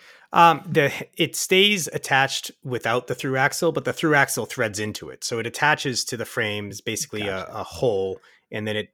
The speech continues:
Speaker 1: you know, comes together and, and, and holds itself in place. Um, and it can rotate, uh, and so on.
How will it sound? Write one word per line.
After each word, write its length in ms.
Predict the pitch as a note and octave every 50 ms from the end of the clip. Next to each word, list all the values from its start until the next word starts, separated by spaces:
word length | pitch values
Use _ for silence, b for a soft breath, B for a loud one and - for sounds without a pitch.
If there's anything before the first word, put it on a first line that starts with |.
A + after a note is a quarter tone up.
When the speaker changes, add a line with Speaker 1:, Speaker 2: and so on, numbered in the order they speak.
| _ _ _ _ _
Speaker 1:
you 100 | A#2+ G2+
know, 120 | F#2 F2+ _ _
comes 260 | - - A#2 G#2 -
together 380 | - A2 G#2+ G#2 G2 G2 F#2+ F#2
and, 200 | F#2 G2+ F#2 -
and, 300 | G2 G2+ F#2+ F#2 F#2+ -
and 160 | F#2+ G2 F2+
holds 260 | - - B2+ A#2+ -
itself 380 | - F#2+ - - A2+ F#2+ F2+ -
in 100 | F2+ F2
place. 540 | - - - F#2+ E2 D#2+ E2 - - - - b b b b b b b b _
Um, 300 | - G2+ G2 F#2 F2+ F#2+
and 100 | G2 F#2+
it 80 | F#2 -
can 180 | - A2 G2
rotate, 560 | G2 G2+ F#2+ F2+ - - - F#2+ G2 C3 - _ _ -
uh, 380 | A2 G2+ F#2 F2+ F2 F2 F2 F2 - _ _ _ _ _ -
and 480 | A2+ G#2 F#2+ F2+ F2+ F2 F2 F2 F2 -
so 200 | - G2 F2 E2+
on. 200 | E2+ E2 E2